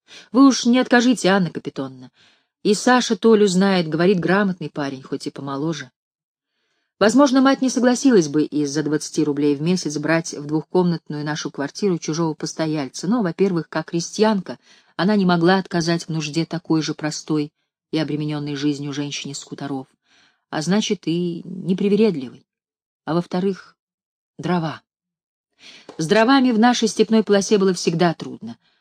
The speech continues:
Это был своего рода бич в хозяйстве, наказание для каждой семьи. Дрова на зиму запасали кто как мог. Покупали у лесхоза, собирали за речкой хворост, припасали бодылья подсолнухов и кукурузы.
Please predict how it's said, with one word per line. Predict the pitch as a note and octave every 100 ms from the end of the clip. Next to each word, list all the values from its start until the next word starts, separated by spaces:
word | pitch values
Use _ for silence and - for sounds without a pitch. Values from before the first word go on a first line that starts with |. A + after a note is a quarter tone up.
| _ -
Это | A3
был | A#3
своего | - A3 A3 A3
рода | G#3 G3
бич | E3 G3+ -
в | -
хозяйстве, | B2+ B2+ B2+ - - - - _ -
наказание | F3 G3+ G3 A3 F#3 C3
для | C3 C3+
каждой | B2+ A#2+ A#2+
семьи. | - B2+ A#2+ A#2 _ _ _ _ _ -
Дрова | D#3 G3+ C4 B3
на | B3+
зиму | A3+ A3 G#3+
запасали | F#3+ F3+ F3 G#3 G3 E3+
кто | - F3
как | D3+ D3+
мог. | C3+ B2+ _ _ _ _ _ _ _
Покупали | F3 A3 B3+ A#3+ D#3
у | C#3
лесхоза, | C#3 - G#3 A3 F3+ F3 _ _ _ _ _
собирали | - F3+ G#3 C4 A#3+
за | G#3 G3
речкой | A3+ A3 - F3
хворост, | D#3+ G3+ G#3 F#3 - _ _ _ _ -
припасали | D#3+ D#3+ D#3+ G#3 G3 F3 - _ _ _ _
бодылья | D#3 F#3+ F3 E3 E3+ E3
подсолнухов | D3+ - - F#3+ F3+ D3 A#2+ - _ _
и | C#3 C#3+ C3+ - _
кукурузы. | C#3 - C3 A#2+ - -